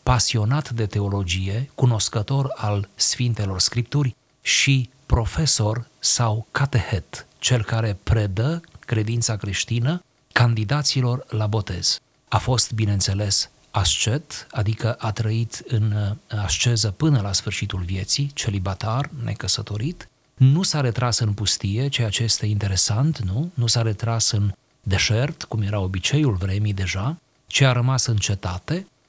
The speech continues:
dedicându-se lucrării pastorale și mai ales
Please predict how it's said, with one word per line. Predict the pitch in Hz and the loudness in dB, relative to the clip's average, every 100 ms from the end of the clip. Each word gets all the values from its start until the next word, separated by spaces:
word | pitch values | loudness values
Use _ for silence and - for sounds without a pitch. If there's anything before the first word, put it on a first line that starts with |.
| _ | _
dedicându-se | 123 123 113 147 139 98 87 101 | 4 4 4 2 2 2 -2 -2
lucrării | 101 120 123 107 | 0 2 2 0
pastorale | - 113 101 - 107 101 135 120 104 127 - - | 0 2 2 2 0 2 2 2 0 -2 -6 -10
și | - - 113 | -2 2 4
mai | 117 147 117 | 4 4 2
ales | 101 110 135 - | 2 2 2 0